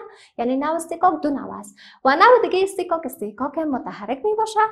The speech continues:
که یک جسم حرکت می‌کنه اما به مشکل یا به سادگی حرکت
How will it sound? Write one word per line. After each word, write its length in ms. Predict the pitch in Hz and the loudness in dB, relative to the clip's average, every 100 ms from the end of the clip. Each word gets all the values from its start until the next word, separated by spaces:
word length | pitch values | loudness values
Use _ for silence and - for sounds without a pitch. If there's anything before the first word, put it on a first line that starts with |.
| 427 _ _ | -4 _ _
که 100 | 220 | -8
یک 220 | 202 196 | -8 -2
جسم 260 | 392 381 311 | -2 0 -4
حرکت 420 | 208 202 202 381 | -6 -8 -2 -2
می‌کنه 600 | 480 494 494 480 - 403 | -2 -4 -4 -4 0 2
اما 360 | 453 427 269 | 2 0 0
به 60 | 202 | -2
مشکل 300 | 226 - 392 | -6 -2 2
یا 160 | 370 320 | 2 2
به 100 | 254 | 0
سادگی 420 | - - 196 277 | -4 -8 -8 -8
حرکت 420 | - 220 - 285 | -8 -12 -8 -10